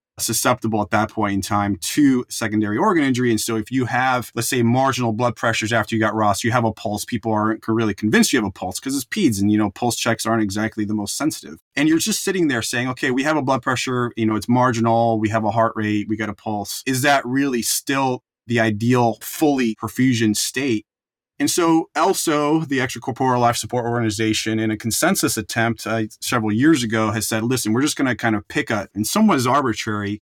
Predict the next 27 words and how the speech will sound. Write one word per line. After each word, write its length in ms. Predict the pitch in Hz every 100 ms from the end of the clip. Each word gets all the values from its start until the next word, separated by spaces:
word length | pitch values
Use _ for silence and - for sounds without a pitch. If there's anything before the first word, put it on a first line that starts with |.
| -
marker 680 | 110 143 190 143 117 113 113 _ _ -
of 300 | 117 117 110
time 520 | - 139 135 101 82
that 160 | 90 101
says, 400 | - 110 107 -
if 220 | 160 190 -
you're 160 | 226
still 360 | 185 - 180 170
cannulating 760 | - 151 165 156 113 82 67 _ _ _ _ -
after 320 | 135 143 151
ros, 340 | 127 127 104 -
but 100 | 110
it's 120 | -
within 260 | 110 135
twenty 320 | 131 - 139 139
minutes, 580 | 175 139 110 - - - _ _ _ _ -
we're 100 | 123
still 200 | 123 151
gonna 160 | 135 117
capture 440 | - 135 131 -
that 220 | 107 101
potentially 460 | - 117 104 - 107
as 160 | 98 -
E 140 | 98
C 200 | - 92
P 180 | - 85
R." 160 | 71